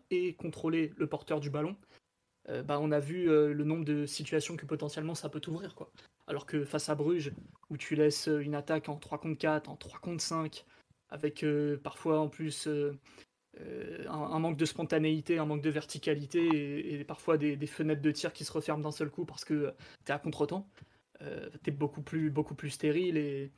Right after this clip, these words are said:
et pas à même de déséquilibrer l'adversaire. Alors que là, tu vois bien que dès que ça bascule vers l'avant, face à une équipe qui a un,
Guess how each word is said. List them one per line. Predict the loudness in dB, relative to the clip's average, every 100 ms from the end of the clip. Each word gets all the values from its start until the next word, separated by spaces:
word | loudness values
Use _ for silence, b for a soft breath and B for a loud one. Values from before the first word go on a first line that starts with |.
| B B _ _
et | -12
pas | 0 4 6
à |
même | 6 4 2
de | 2
déséquilibrer | 2 0 -2 -2 0 2
l'adversaire. | 2 0 -2 -6
Alors | -8 -8
que | -2
là, | 0 0 0
tu | -2 -2
vois | -2
bien | -2
que | -4 -2
dès | -2
que | 0
ça | 0
bascule | 0 0 0
vers | 2 0
l'avant, | 0 -2 -6 B B -6
face | -4 0
à |
une | -2
équipe | -2 -4 -10
qui | -4
a | -2
un, | -2 -4